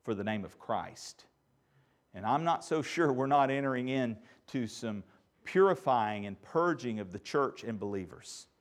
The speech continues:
We know the Scripture tells us there will come a day of separation between the goats and the sheep. There will come a day of sifting between the wheat and the chaff.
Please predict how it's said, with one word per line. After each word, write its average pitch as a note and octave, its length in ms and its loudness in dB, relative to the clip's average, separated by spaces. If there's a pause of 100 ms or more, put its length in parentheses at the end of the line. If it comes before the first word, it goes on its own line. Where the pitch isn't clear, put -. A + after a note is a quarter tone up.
(640)
We C#3 140 6
know E3 320 8
the D3 60 -2
Scripture F3 400 0
tells D#3 340 4
us B2 120 -4
there C3 180 2
will D#3+ 240 2
come D#3+ 320 -2
a C3+ 40 4
day C#3+ 280 4
of A#2 80 -2
separation C#3 720 2
between C3 400 -2
the A2 80 -2
goats B2 320 2
and A2 100 -4
the G2 60 -6
sheep. - 400 -10 (320)
There D3+ 120 8
will F3+ 220 8
come E3+ 240 2
a D3+ 60 4
day E3 180 6
of - 80 0
sifting E3 460 0
between C3 340 -4
the A2+ 80 0
wheat D3+ 300 0
and A2+ 100 -6
the F#2+ 40 -10
chaff. - 460 -2